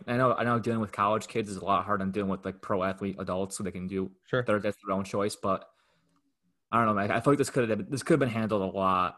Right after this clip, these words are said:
Speaker 1: better if they just had a, a concrete plan than saying, "Okay, half our leagues are gonna play, half of them aren't gonna play." It's like, dude, like, you, you don't, like, play or don't play. You can't have half your league play and not, and then the rest not play.
Speaker 2: Mm-hmm.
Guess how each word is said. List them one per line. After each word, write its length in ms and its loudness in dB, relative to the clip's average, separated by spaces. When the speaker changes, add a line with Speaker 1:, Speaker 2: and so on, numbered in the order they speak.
Speaker 1:
better 320 2
if 100 -2
they 120 0
just 240 -6
had 240 0
a, 120 -2
a 40 -6
concrete 460 0
plan 360 -4
than 160 -2
saying, 440 -4
"Okay, 260 2
half 280 2
our 100 6
leagues 240 0
are 60 0
gonna 120 0
play, 280 0
half 240 2
of 60 -6
them 40 -2
aren't 160 4
gonna 160 -4
play." 140 0
It's 80 -4
like, 140 -4
dude, 180 2
like, 160 -2
you, 80 -14
you 160 2
don't, 220 -2
like, 160 0
play 160 8
or 80 8
don't 180 8
play. 160 -2
You 80 -4
can't 320 -2
have 240 2
half 300 0
your 80 -2
league 320 -4
play 240 0
and 80 -2
not, 260 -2
and 100 -4
then 120 -2
the 60 -4
rest 220 0
not 200 -4
play. 140 -6
Speaker 2:
Mm-hmm. 40 -8